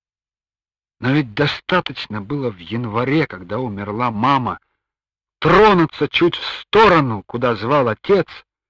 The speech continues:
или еще куда-то, куда приглашали старики Пригоды, или, может быть, позвала бы с собой Ася. Не знаю, кем бы я был теперь.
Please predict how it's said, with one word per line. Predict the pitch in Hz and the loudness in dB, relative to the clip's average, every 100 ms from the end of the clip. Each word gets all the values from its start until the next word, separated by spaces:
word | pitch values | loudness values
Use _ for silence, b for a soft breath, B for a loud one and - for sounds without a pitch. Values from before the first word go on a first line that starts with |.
| _ _ _ _ - | _ _ _ _ -2
или | 175 220 | 2 4
еще | 214 - - 247 190 | 4 4 4 4 4
куда-то, | - 175 156 123 120 | 0 -2 -2 -2 -6
куда | 139 143 | -4 -4
приглашали | - 120 131 - 147 131 | -4 -4 -4 0 0 -2
старики | - 127 131 156 | -4 -6 -4 -6
Пригоды, | - 113 110 190 180 113 - _ _ _ _ _ - | -6 -6 0 2 2 -4 -10 _ _ _ _ _ -4
или, | 147 | 0
может | 175 190 165 | 2 2 2
быть, | 190 - _ _ _ - | 0 -2 _ _ _ 0
позвала | 175 160 180 208 214 180 | 2 4 4 6 6 4
бы | 175 | 0
с | |
собой | - 185 175 190 - | -2 -2 2 2 4
Ася. | 202 175 143 - 95 - - _ _ _ - | 4 4 4 -4 -12 -14 -18 _ _ _ 0
Не | 247 | 2
знаю, | 165 190 175 120 95 - | 2 4 4 4 -2 -6
кем | 123 120 85 | -6 -6 -8
бы | 90 | -10
я | 92 | -8
был | 87 85 | -10 -14
теперь. | - - - | -18 -18 -18